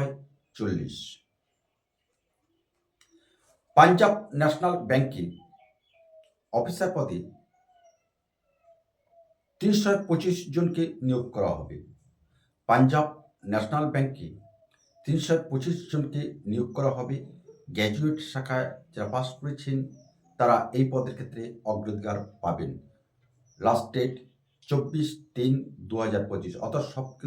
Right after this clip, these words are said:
ডেট কিন্তু সীমিত হয়ে আসছে। আজকে আঠারো তারিখ, চব্বিশ তারিখ। দক্ষিণ পূর্ব মধ্য রেলে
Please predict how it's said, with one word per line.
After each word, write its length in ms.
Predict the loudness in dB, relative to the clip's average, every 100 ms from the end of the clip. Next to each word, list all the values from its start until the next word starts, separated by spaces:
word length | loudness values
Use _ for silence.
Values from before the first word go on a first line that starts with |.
| -2
ডেট 120 | -2 -4
কিন্তু 180 | -4 -4 -6 -10 _ -10
সীমিত 260 | -4 -4 -2
হয়ে 160 | -2 -2 -2
আসছে। 300 | -6 -12 -14 -14 -20 _ _ _ _ _ _ _ _ _ -10 -6
আজকে 160 | -4 -4
আঠারো 200 | 0 0 0
তারিখ, 180 | -4 -6 -8
চব্বিশ 260 | -6 -6 -8 -10
তারিখ। 200 | -10 -14 _ _ _ _ _ _ _ _ _ _ _ _ _ -20 -20 _ _ -20 -20 _ _ _ -20 -20 _ _ _ _ -20 -20 _ _ _ 6
দক্ষিণ 400 | 8 8 6 2
পূর্ব 200 | 0 2 4 4 0 -6 -18 _ _ _ _ _ _ _ -20 -20 _ _ _ _ _ _ -20 _ _ _ _ _ 2
মধ্য 280 | 4 4 6 8
রেলে 260 | 8 6